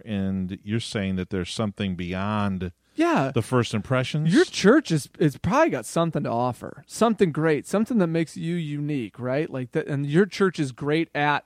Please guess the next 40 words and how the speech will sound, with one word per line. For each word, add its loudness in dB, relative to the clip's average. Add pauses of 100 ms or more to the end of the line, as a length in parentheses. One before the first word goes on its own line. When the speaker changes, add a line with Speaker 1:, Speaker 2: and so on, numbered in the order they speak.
Speaker 2:
that, -2
right? -4
That's 0
who 2
you 0
guys 0
are. 2 (340)
But 2
maybe 2 (100)
people 0
don't 4 (260)
see -2
that 4
when 2
they 2
first 2
come 2
in, 4 (180)
right? 2
They 2
don't -4
see -2
that 4
at -4
first -2
blush, 0 (300)
and 2
they're, 4
they're 2
missing 2
out 4
on 2
the 0
ability 2
to -8 (140)
get 4
to -2
the -2
good 2
stuff -6